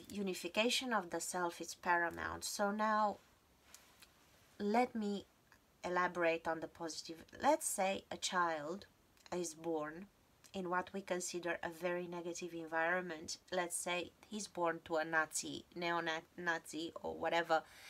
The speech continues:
extremist family you wanna choose.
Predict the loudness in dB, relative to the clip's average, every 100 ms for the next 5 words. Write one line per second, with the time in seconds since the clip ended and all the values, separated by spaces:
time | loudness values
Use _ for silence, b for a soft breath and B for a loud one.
0 | B B 2 2 2 0 0 0 -2 0
1 | 0 2 0 -4 -6 -4 -4 -4 -4 -4
2 | -4 -10 -12